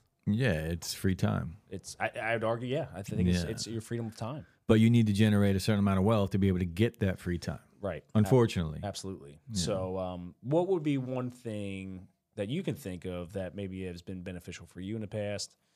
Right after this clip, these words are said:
Speaker 2: um, that has generated, you know, what you would argue to generate a substantial amount of money, or at least some side money that has helped you tremendously.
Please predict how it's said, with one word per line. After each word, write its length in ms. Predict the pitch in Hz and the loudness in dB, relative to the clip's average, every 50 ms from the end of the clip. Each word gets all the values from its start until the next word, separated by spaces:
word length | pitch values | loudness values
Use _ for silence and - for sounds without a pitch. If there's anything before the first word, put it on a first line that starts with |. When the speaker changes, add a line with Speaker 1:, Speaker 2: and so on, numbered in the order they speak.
| _ _ _ _ _ _ _ - | _ _ _ _ _ _ _ -8
Speaker 2:
um, 600 | 101 92 92 90 90 85 85 85 85 85 85 92 95 | -4 -4 -4 -4 -4 -6 -8 -10 -10 -12 -14 -12 -10
that 160 | 98 90 87 | -10 -8 -8
has 120 | 92 87 - | -10 -10 -8
generated, 680 | - 101 92 92 90 92 92 92 90 92 90 90 87 - _ _ | -8 -8 -8 -6 -6 -6 -6 -4 -4 -6 -6 -8 -8 -12 _ _
you 100 | - 104 | -12 -10
know, 240 | 95 90 85 82 78 - _ _ _ _ _ _ _ _ _ _ _ _ _ | -8 -8 -10 -10 -12 -16 _ _ _ _ _ _ _ _ _ _ _ _ _
what 120 | 113 113 104 104 101 | -10 -10 -10 -8 -6
you 120 | 117 113 | -4 -4
would 160 | 104 101 104 - | -4 -6 -8 -4
argue 360 | 101 104 101 101 95 98 98 95 | -2 -2 -2 -2 -2 -6 -8 -8
to 100 | 92 95 95 - 107 110 107 | -8 -10 -12 -12 -14 -14 -6
generate 320 | - 120 113 113 104 101 101 | -6 -4 -4 -2 -4 -4 -6
a 80 | 98 92 | -6 -8
substantial 760 | - - 90 - - 107 98 - - 95 92 90 87 82 - _ _ _ - | -8 -8 -8 -8 -8 -8 -8 -6 -6 -6 -6 -8 -8 -10 -14 _ _ _ -8
amount 200 | 110 101 95 90 | -6 -6 -4 -4
of 40 | 92 | -2
money, 240 | 123 170 165 160 147 | -2 0 0 0 0
or 60 | 143 | -2
at 60 | 127 120 | -2 -2
least 140 | 123 113 | -4 -6
some 100 | - 104 | -6 -6
side 280 | 90 - 123 113 107 101 | -4 -2 -2 -2 -2 -2
money 220 | 104 101 101 101 98 | -4 -6 -6 -6 -6
that 140 | 95 90 87 | -4 -4 -4
has 180 | 90 95 87 - | -4 -6 -6 -8
helped 320 | - 101 98 - - - | -8 -8 -10 -10 -10 -10
you 140 | 98 95 92 | -8 -8 -8
tremendously. 840 | 87 - - 90 90 92 92 90 85 82 - - 87 85 82 82 - | -10 -10 -12 -10 -10 -8 -8 -8 -8 -10 -8 -8 -10 -10 -12 -12 -16